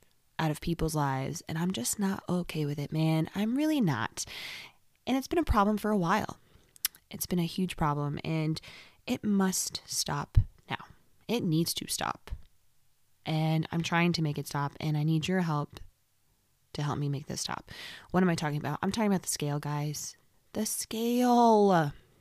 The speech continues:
This little tiny thing. I don't know if you've seen it. You step on it, and it tells you this number. This number that, like, doesn't really mean anything. It's just a number.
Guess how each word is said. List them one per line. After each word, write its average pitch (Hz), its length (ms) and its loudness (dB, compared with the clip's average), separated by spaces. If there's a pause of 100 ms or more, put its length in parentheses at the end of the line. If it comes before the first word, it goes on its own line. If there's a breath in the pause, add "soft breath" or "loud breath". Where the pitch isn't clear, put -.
(840)
This - 100 -8
little 220 140 0
tiny 220 240 2
thing. 208 480 2 (460 loud breath)
I - 20 -14
don't 208 80 2
know 196 60 6
if 185 80 0
you've 175 100 -2
seen 190 180 2
it. 190 200 4
You - 100 -2
step 180 260 0
on 185 140 4
it, 185 400 4
and 165 80 -4
it 165 60 -4
tells 175 160 -2
you 175 60 4
this 160 160 -2
number. 175 540 4 (840 loud breath)
This - 140 -4
number 185 320 6
that, 170 260 4
like, 170 160 -2
doesn't 175 220 2
really 170 120 4
mean 175 220 6
anything. 180 340 4
It's 170 80 2
just 170 140 -2
a 143 60 0
number. 175 560 2